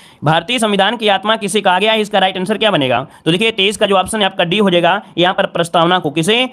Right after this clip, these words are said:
प्रस्तावना का कहा गया है। अगर हम आपसे पूछें कि संवैधानिक उपचार जो लोग दे रहे हैं, यहाँ पर देखिए कुछ लोग सी नंबर भी दे रहे हैं, संवैधानिक उपचारों का अधिकार, तो ये आपका आर्टिकल नंबर बत्तीस है। लेकिन आपसे ये नहीं कहा गया है कि डॉक्टर भीमराव अम्बेडकर के अनुसार,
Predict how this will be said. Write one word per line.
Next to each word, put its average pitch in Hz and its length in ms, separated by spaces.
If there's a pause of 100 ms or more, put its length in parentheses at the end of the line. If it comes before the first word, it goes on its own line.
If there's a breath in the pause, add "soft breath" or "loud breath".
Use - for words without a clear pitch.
(120 loud breath)
प्रस्तावना 165 460
का 196 100
कहा 143 180
गया 131 140
है। 131 180 (160 soft breath)
अगर 180 120
हम 214 100
आपसे 214 180
पूछें 196 420 (180 loud breath)
कि 190 80
संवैधानिक 190 540
उपचार 202 300
जो 202 100
लोग 196 160
दे 185 120
रहे 196 140
हैं, 180 240 (140)
यहाँ 170 180
पर 202 60
देखिए 190 260
कुछ 190 160
लोग 185 160
सी 190 160
नंबर 190 200
भी 190 100
दे 170 120
रहे 165 120
हैं, 185 200 (160 loud breath)
संवैधानिक 196 460
उपचारों 202 380
का 185 100
अधिकार, 180 360
तो - 280
ये 240 140
आपका 208 340
आर्टिकल 196 380
नंबर 208 220
बत्तीस 165 380
है। 131 180 (180 loud breath)
लेकिन 240 220
आपसे 220 220
ये 196 120
नहीं 214 140
कहा 190 180
गया 190 180
है 202 200 (180 loud breath)
कि 180 80
डॉक्टर 185 340
भीमराव 190 280
अम्बेडकर 180 340
के 208 120
अनुसार, 180 380